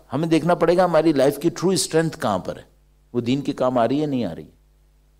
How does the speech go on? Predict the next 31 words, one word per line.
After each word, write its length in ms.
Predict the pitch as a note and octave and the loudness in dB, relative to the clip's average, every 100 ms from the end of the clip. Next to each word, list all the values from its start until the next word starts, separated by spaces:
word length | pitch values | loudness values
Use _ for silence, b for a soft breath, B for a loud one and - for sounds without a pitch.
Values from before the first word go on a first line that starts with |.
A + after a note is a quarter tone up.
| _ _ _ _ _ _ _ _ _ _ _ B2+ | _ _ _ _ _ _ _ _ _ _ _ 2
वरना 300 | C#3 E3 D#3 | 4 6 6
अगर 200 | D3+ E3+ | 6 6
आप 160 | F3 D#3 | 6 2
तसव्वुर 400 | B2+ D3 E3 F3+ | 2 4 4 4
करें, 220 | D#3+ C3+ | 2 2
ये 180 | B2 C3 | 0 0
मैं 200 | D3 C#3+ | 0 0
इसको 260 | C3+ D#3 | -2 -4
समेटते 440 | D3 B2+ B2+ - F3 | -2 -2 -2 0 4
हुए 100 | E3 | 4
आपकी 220 | C#3 B2+ | 4 0
खिदमत 320 | B2 A#2 A#2+ | -4 -2 -2
में 140 | A#2+ A#2 | 0 -2
अर्ज 140 | A2 | -2
कर 160 | A#2 G#2 | -4 -2
रहा 100 | G2+ | -4
हूँ, 220 | G2+ G#2+ | -6 -10
जो 80 | A2 | -2
पहले 260 | A2+ C3+ | 0 2
दिन 160 | D#3 E3+ | 2 2
मैंने 200 | C#3+ C#3 | 2 2
आपसे 240 | A#2+ - | 0 0
अर्ज 140 | A#2 A2+ | 0 0
किया 140 | A#2 | -2
था, 60 | B2 | 0
अगर 240 | D#3+ F#3+ | 0 0
सब 260 | F#3 A3+ - | 0 -2 0
कुछ 160 | C#4+ | 2
सही 180 | C4+ C#4 | 4 8
होता 280 | B3+ G#3 G3+ | 6 6 4
ना, 140 | B3+ | 4